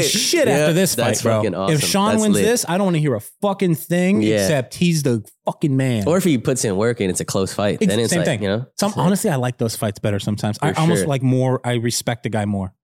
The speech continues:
Speaker 1: Mm, I
Speaker 2: If they
Speaker 1: feel
Speaker 2: went
Speaker 1: that.
Speaker 2: through a war, even if he
Speaker 1: Yeah,
Speaker 2: won, like,
Speaker 1: yeah,
Speaker 2: it,
Speaker 1: yeah.
Speaker 2: like the Gilbert Burns fight with, uh, Cosmo.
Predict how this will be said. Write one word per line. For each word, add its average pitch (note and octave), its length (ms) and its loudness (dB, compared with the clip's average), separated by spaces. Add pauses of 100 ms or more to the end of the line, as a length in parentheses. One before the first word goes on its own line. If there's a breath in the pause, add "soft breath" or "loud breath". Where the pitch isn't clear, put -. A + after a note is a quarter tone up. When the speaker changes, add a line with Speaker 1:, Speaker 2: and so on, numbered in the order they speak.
Speaker 1:
Mm, G#2+ 260 -2
I F#2 40 2
Speaker 2:
If G2 80 -2
they B2+ 80 2
Speaker 1:
feel B2 60 2
Speaker 2:
went C3 100 2
Speaker 1:
that. A2+ 60 2
Speaker 2:
through B2 100 2
a - 20 2
war, A#2+ 300 2
even C3+ 160 2
if B2 80 -2
he A#2 120 2
Speaker 1:
Yeah, A#2 180 2
Speaker 2:
won, A#2 100 0
like, G2 100 -2
Speaker 1:
yeah, F2+ 60 -4
Speaker 2:
it, G2+ 100 -2
Speaker 1:
yeah. C#3+ 60 -2
Speaker 2:
like C#3+ 220 0
the C3 420 0
Gilbert C#3 320 0
Burns A#2+ 280 0
fight A2 280 -2
with, A2+ 280 -2
uh, G#2+ 200 0
Cosmo. A#2+ 320 0